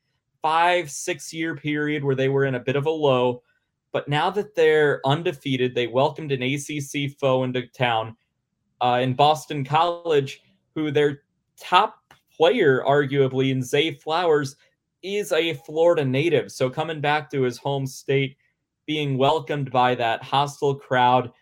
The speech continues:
you know, you got the war chant going, the band is playing, the band that made its impact, by the way, at that L S U game in New Orleans, traveled to Louisiana to give almost a feeling of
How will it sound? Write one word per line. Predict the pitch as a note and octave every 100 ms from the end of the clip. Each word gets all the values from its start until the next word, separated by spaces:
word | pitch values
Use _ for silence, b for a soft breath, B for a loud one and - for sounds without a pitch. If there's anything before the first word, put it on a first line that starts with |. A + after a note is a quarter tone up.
| _ -
you |
know, | B2+
you | B2+
got | B2+ C#3+
the | C3
war | A#2+ A#2 C3+ C3+
chant | C3 C3+ C3 B2
going, | B2+ C3 B2+
the | A2
band | - A#2 B2 B2
is | A2+
playing, | - - A#2+ A#2+ A#2 A2
the |
band | G2 B2+ C3 B2+
that | A#2+ _ _ _ _
made | B2+ B2 D#3+ F3
its | C#3+ -
impact, | D3+ E3 D3 C#3+ C#3
by | C3+ C3
the | B2
way, | A#2+ A#2 -
at | C3+ C#3
that | C#3 B2+ - _ C3+
L | C3+
S | C3 B2+ -
U | C3
game | B2+ A#2+ A#2
in | A#2
New | A#2+ A2+
Orleans, | A2+ C3 B2 G#2+ G#2 - -
traveled | - B2 B2+ A#2+ A#2+ _ _ _ _
to | - D3+
Louisiana | C#3+ C3 B2 B2 B2 A2+ A2+ A2
to | - A2 G#2 _ _ _ _ _ _ -
give | D3
almost | C#3+ C#3 C3+ B2+
a | A#2 -
feeling | - D3 C#3 B2+
of | A#2 G2